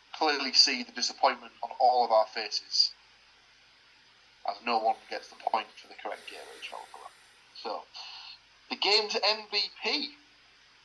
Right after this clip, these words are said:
Stu had picked Christian McCaffrey. This was incorrect. Myself, Andy,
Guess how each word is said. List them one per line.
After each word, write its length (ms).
Stu 320
had 140
picked 420
Christian 540
McCaffrey. 560
This 180
was 80
incorrect. 500
Myself, 420
Andy, 520